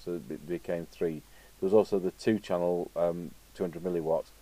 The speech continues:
The power base, nev-, the base station never happened, and the Speedway did happen. That was Cybernet one three four. So you, we've just looked at the breaker phone. The beam breaker is a, uh, Falcon F C B twelve eighty-one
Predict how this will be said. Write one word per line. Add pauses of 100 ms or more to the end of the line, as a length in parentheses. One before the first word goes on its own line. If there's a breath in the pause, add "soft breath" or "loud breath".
(460 soft breath)
The
power
base,
nev-,
the
base
station
never
happened, (340 soft breath)
and
the
Speedway
did
happen.
That
was
Cybernet
one
three (100)
four. (640 soft breath)
So
you,
we've
just
looked
at
the
breaker
phone.
The
beam
breaker
is
a,
uh, (120)
Falcon
F
C
B
twelve
eighty-one